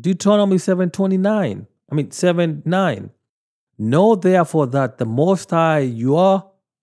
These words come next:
Elohim, is Yahweh Elohim, the faithful Elohim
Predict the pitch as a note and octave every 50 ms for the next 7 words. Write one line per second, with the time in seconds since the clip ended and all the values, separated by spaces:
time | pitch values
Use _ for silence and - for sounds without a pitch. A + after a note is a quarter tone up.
0 | _ _ _ - D#3+ F#3 F#3+ F3 D3 B2+ B2 A#2 A2+ A#2 A#2+ A#2+ - _ _ -
1 | C3 C3 C3+ C3+ B2+ A#2+ A#2 - - _ _ _ _ _ _ _ _ _ A2+ G2
2 | G2+ A2 C3 C#3+ C#3 A2 G2+ F2+ F2+ F2+ - - A2+ B2+ B2 A2 G2 F2+ F#2+ -
3 | A2+ - _ _ _ _ _ _ _ _ _ _ _ - F#2 - - _ - D3+
4 | E3 F3 F3 E3+ - - F3+ F3 F3 F3 E3 - _ _ _ _ _ _ _ _
5 | _ _ _ _ _ _ _ _ _ _ _ _ - C3+ D#3 D3+ C#3+ C3 B2 A#2+
6 | A2+ A2 A2 G#2+